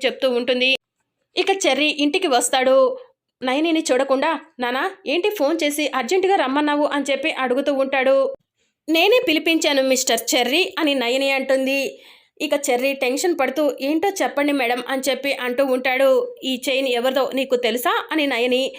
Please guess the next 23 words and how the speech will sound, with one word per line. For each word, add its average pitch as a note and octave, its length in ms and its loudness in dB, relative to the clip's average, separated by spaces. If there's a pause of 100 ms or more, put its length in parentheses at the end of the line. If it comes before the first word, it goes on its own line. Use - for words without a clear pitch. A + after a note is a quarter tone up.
(320)
చైన్ని D#4+ 360 2
చూపిస్తూ C4+ 400 0
ఉంటే C4 580 -2
చెర్రీ F4 220 2
టెన్షన్ C#4+ 500 0
పడుతూ B3 260 2
ఉంటాడు. B3+ 520 2 (880)
"మిస్టర్ A4 440 -2
చెర్రీ, C4 280 2 (340)
నీలో E4+ 280 0
నువ్వు E4 220 0
టెన్షన్ C#4+ 440 0
పడటం C4 280 0
కాదు, A#3+ 420 0
ఈ C4 240 -2
చైన్ C4+ 200 2
ఎవరిదో B3+ 360 2
నీకు E4+ 240 0
తెలుసా?" B3+ 420 0 (160)
అని C#4+ 180 0
నయని B3 460 0
అడుగుతూ B3+ 360 2
ఉంటుంది. C4 500 2